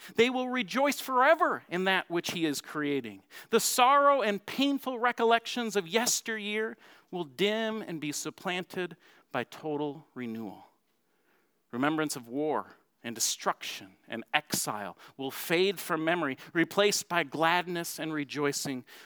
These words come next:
forever. You know, I personally have never had a baby, believe it or not, but I bet you can relate with this illustration, because we've probably all heard mothers say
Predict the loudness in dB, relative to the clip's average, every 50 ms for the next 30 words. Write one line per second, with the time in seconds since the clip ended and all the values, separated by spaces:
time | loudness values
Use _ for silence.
0 | -20 -10 -4 0 2 2 2 2 0 -2 -6 -8 -10 _ -20 -10 -2 2 4 6
1 | 6 6 6 4 2 2 2 2 2 2 2 0 2 2 2 2 2 4 4 4
2 | 4 4 2 0 2 2 2 2 2 0 0 0 0 0 -2 -4 -8 -10 -12 _
3 | _ _ _ -4 -2 -2 -2 -2 -2 -4 -4 -4 -4 -6 -6 -8 -10 _ _ _
4 | _ _ _ _ _ -2 0 0 0 0 -2 -2 2 4 4 4 4 0 -2 -6
5 | -14 -18 -20 _ _ _ _ _ _ _ _ _ _ -10 -10 -8 -6 -6 -6 -6
6 | -6 -10 _ _ -4 -2 -2 0 0 0 -2 -4 -6 -10 -12 -10 -12 -10 -8 -4
7 | -2 -2 -2 -2 -4 -6 -6 -4 -4 -4 -6 -8 -10 -10 -12 -6 -2 -2 -2 -2
8 | -2 -4 -6 -6 -4 0 2 2 2 2 2 0 0 0 2 2 2 0 -2 -4
9 | -4 -2 0 0 0 0 0 -2 -4 -4 -6 -4 -4 -2 -2 -2 -4 -6 -8